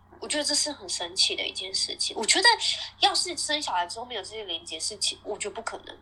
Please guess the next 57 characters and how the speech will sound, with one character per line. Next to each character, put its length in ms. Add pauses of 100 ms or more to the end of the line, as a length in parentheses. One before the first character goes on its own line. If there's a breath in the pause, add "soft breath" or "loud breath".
一 100
定 200
会 180
有。 80
而 80
且 140
我 40
想 140
说， 120
诶， 220
他 120
是 320
就 120
是 220 (240 loud breath)
喝 180
什 140
么 80
奶 220
粉 200
啊， 80
或 100
者 80
用 200
什 140
么 80
尿 240
布 120
啊？ 120 (440 loud breath)
然 120
后 80
有 100
时 100
候 60
你 100
看 200
到 140
那 100
个 260
邻 140
居 120
小 120
孩 120
在 120
玩 160
溜 80
滑 160
梯， 160
然 100
后 180
他 160
屁 200
股 100
露 160
一 40
块， 120
就， 60
哦， 100